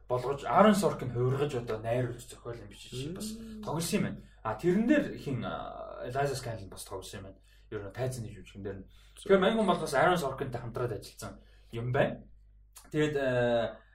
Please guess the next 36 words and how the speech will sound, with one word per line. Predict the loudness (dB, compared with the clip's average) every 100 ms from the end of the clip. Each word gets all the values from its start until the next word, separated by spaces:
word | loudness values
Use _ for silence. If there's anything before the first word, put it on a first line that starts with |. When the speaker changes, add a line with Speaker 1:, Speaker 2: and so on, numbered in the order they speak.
| _ -8
Speaker 1:
Eliza | 2 4 4 2
Scanlon | 0 -2 -2 -4
гэж | -4
юм | -4
мундаг | -6 -4 -4
жүжигчин | -6 -12 -14 -4
гарч | -4 -4
ирж | -12 -12
байна | -6 -4 -4
шүү. | -6 -6 -6
Тэгээд | -4
дээрэс | -4 -4 -6 -8
нь | -6
Baby | -4 -6 -10
Teeth | -12 -14 -16 -20 _ _ -12
гэж | -12 -12
киног | -14 -12 -10
үзээрэй | -10 -4 -4 -2 -6 -8
гэж | -12 -20 -18
зөвлөмөр | -16 -14 -8 -8 -2
байна. | 0 0 -6 _ _ _ _ _ _ _ _ -20 -20 _ -12
Нэг | -8 -2
юм | 0 0 -4 -16 _ _ _
гоё | -6 -6
юм | -4
байна. | -6 -6 -14 -20 -20 _
За, | -2 8 8 8 2 -14 _ _ _ 0
да-, | 4
дарааг | 8 8 8 8
нь |
болохоор, | 6 4 8 8 8 6 6 4
э, | 4
ер | 4 4
нь | 6
нэлээд | 4 6 4
миний | 4 6 4